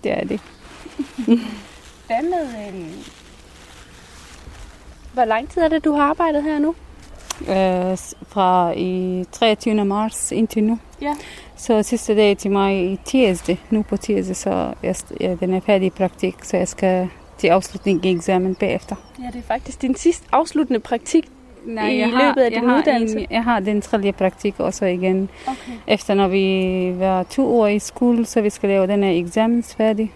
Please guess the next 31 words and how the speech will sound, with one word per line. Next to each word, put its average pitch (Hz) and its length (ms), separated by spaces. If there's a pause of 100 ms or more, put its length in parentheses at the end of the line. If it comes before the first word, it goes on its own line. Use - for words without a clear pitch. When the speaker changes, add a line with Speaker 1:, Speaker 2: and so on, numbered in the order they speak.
(260)
Speaker 1:
Bagefter 196 320
jeg 190 100
skal - 200
til 185 260
hjempleje. 196 680 (220)
Speaker 2:
Ja. 294 100 (920)
Speaker 1:
Så - 140
det 214 80
er 214 40
en 202 100
tredje 190 300
praktik, 190 420
så - 140
jeg 202 200
afslutter 190 420
i 170 60
september. - 520 (300)
Den 180 100
Speaker 2:
Ja. 175 120
Speaker 1:
bliver 180 220
helt 208 380
færdig 185 400 (160)
med 202 100
Speaker 2:
Ja. - 60
Speaker 1:
uddannelse. 160 460 (200)
Ja. 233 100 (120)
Speaker 2:
Ja. 240 120 (580)
Og 254 120
hvordan 220 360
bliver 302 220
det? 285 160